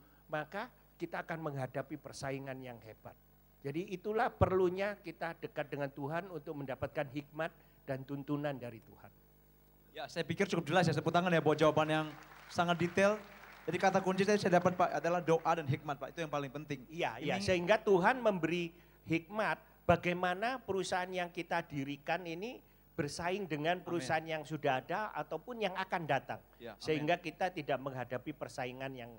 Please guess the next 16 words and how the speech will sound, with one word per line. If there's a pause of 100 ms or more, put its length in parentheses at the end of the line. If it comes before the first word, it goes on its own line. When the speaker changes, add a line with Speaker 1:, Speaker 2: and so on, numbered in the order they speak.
(100)
Speaker 2:
Amin.
Speaker 1:
hebat. (320)
Speaker 2:
Saya
pikir
ini,
eh,
relevansinya
setuju,
Pak,
cocok
dengan
apa
yang
tadi
disampaikan
oleh